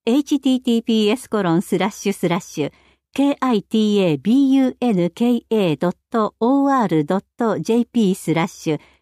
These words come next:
ティーエービーエーティーエースラッシュスラッシュ。夏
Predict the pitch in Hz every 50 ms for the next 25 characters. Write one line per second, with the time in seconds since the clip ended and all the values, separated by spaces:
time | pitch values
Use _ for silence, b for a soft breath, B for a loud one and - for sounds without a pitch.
0 | b _ _ _ - 277 269 269 254 247 233 202 160 147 208 220 226 226 226 220
1 | 208 185 175 - - 214 214 208 208 208 202 190 170 151 - - - 165 156 175
2 | - - - - 156 - - _ _ _ _ _ _ _ _ _ _ _ _ _
3 | _ _ _ _ _ _ _ _ _ _ _ _ _ _ _ - 196 196 233 240
4 | - - 269 262